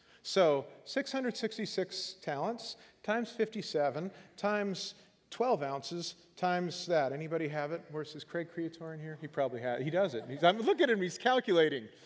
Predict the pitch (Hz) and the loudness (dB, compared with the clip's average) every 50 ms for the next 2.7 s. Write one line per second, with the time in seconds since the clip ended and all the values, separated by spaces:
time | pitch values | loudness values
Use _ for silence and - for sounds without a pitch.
0 | - - - - - - 208 202 202 - - - 269 294 302 - 330 269 269 262 | -20 -20 -20 -10 -2 4 4 4 4 2 2 2 4 4 4 4 2 2 2 2
1 | - - 277 294 311 311 294 285 262 247 233 233 247 247 240 233 220 233 233 226 | 2 4 4 6 6 6 6 6 4 4 4 6 6 6 6 6 8 8 8 6
2 | 190 175 - - - - - - 180 185 185 180 165 | 6 2 -6 -16 -18 -4 4 6 6 8 8 6 2